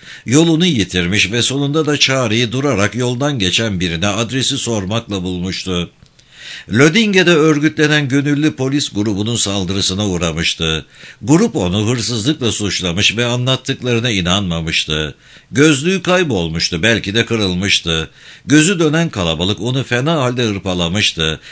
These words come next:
ve ancak ambulans geldiğinde kendine gelebilmişti.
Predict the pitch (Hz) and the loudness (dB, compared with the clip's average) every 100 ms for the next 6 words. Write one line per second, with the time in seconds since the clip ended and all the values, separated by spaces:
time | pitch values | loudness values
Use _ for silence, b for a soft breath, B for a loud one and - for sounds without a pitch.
0 | B 117 151 185 160 160 101 143 143 139 | B 0 2 2 2 0 0 -2 0 0
1 | 151 156 - 123 113 104 113 107 110 107 | 0 0 -2 -2 0 0 0 0 -2 -2
2 | 107 95 101 92 92 90 87 82 85 - | -2 0 0 2 2 0 -2 -4 -2 -2
3 | - 82 80 | -2 -2 -4